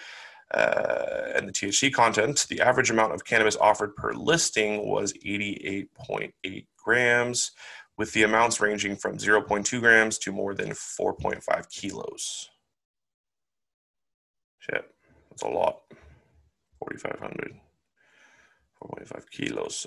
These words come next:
On, on average, a listing on the Alpha Bay Marketplace sold about three hundred grams of cannabis. Um, right, three hundred grams of cannabis, like, right under three quarters of a pound, right? So about t-, a little over twelve,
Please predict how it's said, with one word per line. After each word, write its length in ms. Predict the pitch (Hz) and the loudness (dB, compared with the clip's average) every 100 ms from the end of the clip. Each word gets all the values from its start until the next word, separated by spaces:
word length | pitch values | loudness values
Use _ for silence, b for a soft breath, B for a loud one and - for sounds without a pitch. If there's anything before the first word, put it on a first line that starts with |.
| - | -6
On, 380 | 55 - 60 55 | -4 -4 -8 -6
on 160 | - 110 | 0 4
average, 400 | 117 117 120 117 | 4 6 4 4
a 80 | 82 | 2
listing 380 | 107 107 117 107 | 2 2 0 2
on 160 | 104 | 0
the 80 | 98 | 4
Alpha 220 | 107 104 | 4 4
Bay 140 | 98 104 | 4 6
Marketplace 560 | 104 104 - 104 104 | 6 4 4 4 6
sold 220 | - 104 | 4 4
about 260 | 104 101 98 | 4 2 2
three 280 | - - 113 | -2 -2 0
hundred 220 | 120 117 | 2 4
grams 280 | 107 107 98 | 6 6 4
of 100 | - | -4
cannabis. 720 | - 113 113 113 110 - - b b b b b b b - | 0 2 4 4 4 0 -4 b b b b b b b -10
Um, 640 | - 50 - - - - - | -6 -4 -4 -6 -8 -12 -10
right, 180 | - 60 - | -4 -4 -6
three 120 | 95 | -8
hundred 180 | 92 90 | -6 -4
grams 240 | 92 92 | -4 -4
of 60 | 95 | -4
cannabis, 840 | - 104 104 101 98 - - - - | 0 2 2 0 -2 -4 -6 -10 -8
like, 180 | 50 - | -8 -8
right 400 | - - 52 - - _ _ _ | -4 -2 0 -4 -12 _ _ _
under 540 | 98 98 98 98 98 - _ _ _ _ _ _ _ _ _ _ _ | -4 0 0 0 -2 -4 _ _ _ _ _ _ _ _ _ _ _
three 180 | - 101 | -8 -6
quarters 500 | - 95 98 95 92 | 0 0 0 -2 -2
of 400 | - 92 92 87 | -2 0 0 -2
a 160 | - | -6
pound, 580 | - - 50 - - - | -8 -6 -4 -4 -6 -12
right? 360 | - - - - | -10 -8 -8 -12
So 160 | - - | -16 -10
about 300 | - - - | -10 -12 -16
t-, 80 | - | -20
a 320 | - _ - | -20 _ -10
little 200 | - - | -8 -6
over 280 | - - - | -8 -10 -14
twelve, 1300 | - - - - - - 98 95 95 95 95 95 - | -14 -16 -16 -16 -10 -2 0 0 0 -2 -6 -10 -16